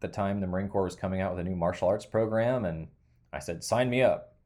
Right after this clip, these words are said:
So I went through the martial arts instructor course and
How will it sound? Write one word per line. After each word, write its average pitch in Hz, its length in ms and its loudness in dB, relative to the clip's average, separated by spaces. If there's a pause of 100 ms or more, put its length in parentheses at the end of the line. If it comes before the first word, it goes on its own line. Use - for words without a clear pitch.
(100)
So 85 160 -4
I 101 80 -2
went 98 240 -4
through 104 240 -4
the 90 120 2
martial 98 380 0
arts 101 300 4
instructor - 480 -4
course - 600 -8
and 87 580 -4